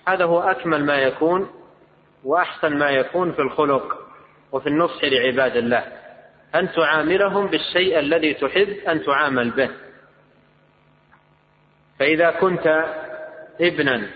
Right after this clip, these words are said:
وتريد أن تعامل، أن تعامل والدك بحسن الخلق،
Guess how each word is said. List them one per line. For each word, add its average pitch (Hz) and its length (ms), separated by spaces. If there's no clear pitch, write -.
وتريد 156 440
أن 156 200
تعامل، 156 640
أن 135 120
تعامل 156 500
والدك 143 640
بحسن 147 560
الخلق، 143 600